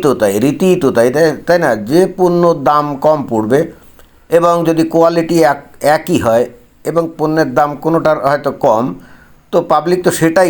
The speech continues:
কিনবে, ব্যবসায়ীরা তো সেটাই আমদানি করবে। বাংলাদেশের থেকে তো ওই পাঁচ পার্সেন্ট বেশি ট্যারিফ দিয়ে কোনো আমদানিকারক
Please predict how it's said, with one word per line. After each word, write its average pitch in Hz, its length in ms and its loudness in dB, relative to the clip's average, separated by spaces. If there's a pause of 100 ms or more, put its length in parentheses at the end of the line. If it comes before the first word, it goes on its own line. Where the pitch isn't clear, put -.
(120)
কিনবে, 95 320 -6
ব্যবসায়ীরা 156 500 0
তো 170 120 -4
সেটাই 226 440 0
আমদানি 104 380 -2
করবে। 90 300 -8
বাংলাদেশের 151 600 0
থেকে 175 220 0
তো 170 260 0 (320)
ওই 151 100 0
পাঁচ 143 340 0
পার্সেন্ট 160 520 -2
বেশি 143 340 -2
ট্যারিফ 160 340 0
দিয়ে 151 400 0
কোনো 151 360 0
আমদানিকারক 139 800 0